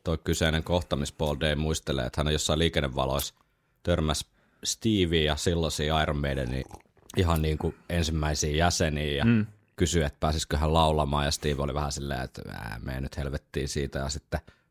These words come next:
Speaker 1: Paul Dayn omien sanojen mukaan, niin tää johtui siitä, että Iron Maidenin silloinen laulaja olisi ollut siinä tilanteessa ikään kuin mukana,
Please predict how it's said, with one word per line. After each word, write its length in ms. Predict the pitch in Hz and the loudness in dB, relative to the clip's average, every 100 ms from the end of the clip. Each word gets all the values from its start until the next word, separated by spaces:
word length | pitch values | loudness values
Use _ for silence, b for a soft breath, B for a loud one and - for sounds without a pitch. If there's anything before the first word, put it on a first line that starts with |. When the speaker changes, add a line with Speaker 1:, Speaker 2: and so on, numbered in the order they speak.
| - | 2
Speaker 1:
Paul 220 | 82 80 | 4 6
Dayn 260 | 87 85 85 | 4 4 4
omien 260 | 85 85 | 4 4
sanojen 300 | 85 78 69 | 4 2 2
mukaan, 360 | 67 69 65 69 | 0 -2 -2 0
niin 200 | 67 - _ - | -2 -6 _ -2
tää 140 | 71 | 0
johtui 260 | 73 - 80 | 0 -2 -2
siitä, 360 | 78 76 73 | 2 2 0
että 300 | 69 - 71 | -4 -2 0
Iron 160 | 78 71 | 2 2
Maidenin 380 | 73 73 71 76 | 0 2 0 0
silloinen 560 | - 95 87 82 85 | 4 4 4 4 4
laulaja 520 | 90 120 101 82 69 67 | 4 4 4 4 4 2
olisi 320 | 71 - - | 2 0 0
ollut 240 | 90 78 | 0 0
siinä 380 | - - 62 71 - _ _ _ - - | -2 -2 -2 -2 -4 _ _ _ -20 -2
tilanteessa 680 | 98 95 82 78 67 - - | 4 6 6 2 0 -2 -4
ikään 280 | 69 76 69 | -4 -2 -4
kuin 120 | 78 | -2
mukana, 440 | 78 92 92 78 | -2 0 2 2